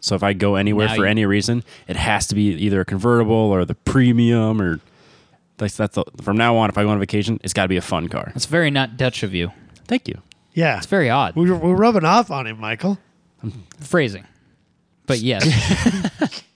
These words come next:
Speaker 1: Yeah, l-, yeah. No, it was fun. I, I enjoyed it.
Speaker 2: Can we talk about your other car epiphany before we
Speaker 1: Oh,
Speaker 2: move
Speaker 1: wait,
Speaker 2: on?
Speaker 1: um, we also said that we, I was going to talk about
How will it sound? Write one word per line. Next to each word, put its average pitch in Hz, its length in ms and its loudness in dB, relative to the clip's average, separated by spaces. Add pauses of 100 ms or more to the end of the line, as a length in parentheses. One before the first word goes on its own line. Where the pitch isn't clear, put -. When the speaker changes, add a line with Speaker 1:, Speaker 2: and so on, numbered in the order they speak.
(960)
Speaker 1:
Yeah, 127 200 -4
l-, 113 260 -2
yeah. 98 260 -2 (1000)
No, 175 80 2
it - 20 4
was 180 120 0
fun. 104 260 -2
I, 117 80 0 (120)
I 120 120 -2
enjoyed 117 260 0
it. 90 80 -2 (1300)
Speaker 2:
Can 143 100 0
we 135 80 0
talk 139 200 0
about 127 120 0
your 113 200 2
other 120 200 2
car 123 200 0
epiphany 139 460 -2
before 110 360 -2
we 110 100 0
Speaker 1:
Oh, - 20 -6
Speaker 2:
move 170 100 4
Speaker 1:
wait, 139 100 2
Speaker 2:
on? 110 140 -6
Speaker 1:
um, 110 240 -2
we 123 100 0
also 127 240 0
said 110 220 -4
that 92 200 -6
we, 113 140 0
I 110 80 0
was 101 120 2
going 104 220 -2
to 98 100 -10
talk 104 220 0
about 101 520 0